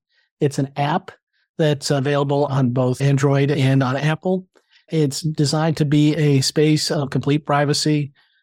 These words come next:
You don't need to give your real, uh, name or your real email address. We really don't care because we don't try to make money off of your presence on the community like other social media networks do. We're just here to serve our peeps, try to pay our good fortune forward.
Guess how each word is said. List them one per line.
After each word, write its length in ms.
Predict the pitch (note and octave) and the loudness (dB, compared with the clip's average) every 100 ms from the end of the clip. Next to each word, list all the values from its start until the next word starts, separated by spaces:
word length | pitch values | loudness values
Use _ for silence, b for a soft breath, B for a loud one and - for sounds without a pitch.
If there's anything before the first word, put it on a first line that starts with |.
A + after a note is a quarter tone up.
| - | -2
You 80 | C#3 | 2
don't 180 | D3 | 2
need 160 | D3 D3+ | 2 0
to 60 | C#3+ | 2
give 180 | D3+ | 2
your 100 | C#3+ | 2
real, 520 | C#3 D3+ D3+ D3 D3 - | 2 4 4 2 -2 -8
uh, 100 | D3 | -6
name 400 | C3+ C#3 C#3 C#3+ | -2 2 2 2
or 100 | C3+ | 0
your 140 | B2+ A#2+ | 0 0
real 240 | C#3+ C#3 | 2 2
email 380 | C#3 D3 D3 D3 | 2 2 0 -2
address. 360 | C3+ C#3+ C#3 - | 0 0 0 0
We 160 | C#3+ | 0
really 240 | D3 C#3+ C#3+ | 2 2 0
don't 220 | C3+ C3+ | 0 0
care 240 | D3+ C#3 | 0 0
because 320 | C3+ C3 B2+ | 0 -2 -2
we 180 | C#3 E3+ | 0 2
don't 400 | E3+ D#3 D3+ D#3 | 2 0 -2 -6
try 180 | - D#3 | -2 -2
to 60 | C#3+ | 0
make 220 | C#3+ C#3+ | 0 0
money 460 | D#3 D#3 C#3+ C#3 - | 0 2 0 -2 -6
off 240 | D#3 C#3+ C#3 | -4 -4 -2
of 80 | |
your 100 | C3 | -2
presence 600 | A2+ - E3+ D#3+ C3+ C3 - | -4 -4 0 0 0 -2 -2
on 240 | C3+ C3 | -4 -4
the 120 | B2 | -4
community 640 | - B2+ C3+ B2 A2+ A2+ - b b b | -4 -2 -2 -2 -4 -6 -10 b b b
like 240 | D3 C3 C3 | -4 -2 -4
other 280 | D3 C#3+ C3+ | -4 -2 -2
social 320 | - C#3 C3+ | 0 -4 -2
media 220 | C3 C3 | -2 0
networks 400 | B2 A#2+ A2+ C3 | -2 -4 -6 -10
do. 280 | - A2+ A#2 b b b b | -8 -6 -8 b b b b
We're 340 | D#3 F3 F#3+ | 2 4 6
just 280 | F#3 F3 D3 | 4 2 0
here 240 | - D#3+ C#3+ | -2 0 0
to 140 | C#3 | -2
serve 280 | - D3 C#3+ | -2 -2 -2
our 140 | C3+ | -4
peeps, 320 | C3 C#3 B2 - | -2 -2 -2 -4
try 240 | - C3+ | -14 -12
to 100 | B2 | -12
pay 260 | - C#3 B2+ | -4 -4 -2
our 180 | C3 | -2
good 320 | C3 C3+ B2 A#2 | -2 -2 -4 -6
fortune 440 | - A#2+ - A2 | -8 -8 -6 -8
forward. 720 | - - A#3 E3 G2+ F#2+ F#2 | -8 -2 0 0 -4 -12 -14